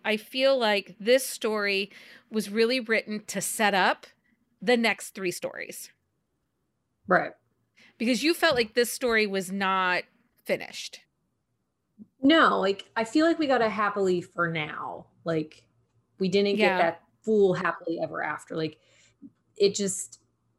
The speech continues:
Speaker 2: it wasn't disappointing since there are more stories, but you,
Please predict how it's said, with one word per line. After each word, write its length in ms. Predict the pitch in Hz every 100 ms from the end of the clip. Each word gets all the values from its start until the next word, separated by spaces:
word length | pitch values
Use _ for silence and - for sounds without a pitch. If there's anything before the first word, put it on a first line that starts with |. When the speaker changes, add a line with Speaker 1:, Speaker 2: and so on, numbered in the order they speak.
| _ _ _ _ _
Speaker 2:
it 60 | 302
wasn't 520 | 359 403 339 254 -
disappointing 960 | 233 226 202 - 214 226 247 262 269 262
since 300 | - 196 - -
there 220 | 185 190 180
are 240 | 190 190
more 300 | 185 175 165
stories, 720 | - - 170 175 190 226 240
but 260 | - 185 - - _ _ _ -
you, 340 | 220 240 214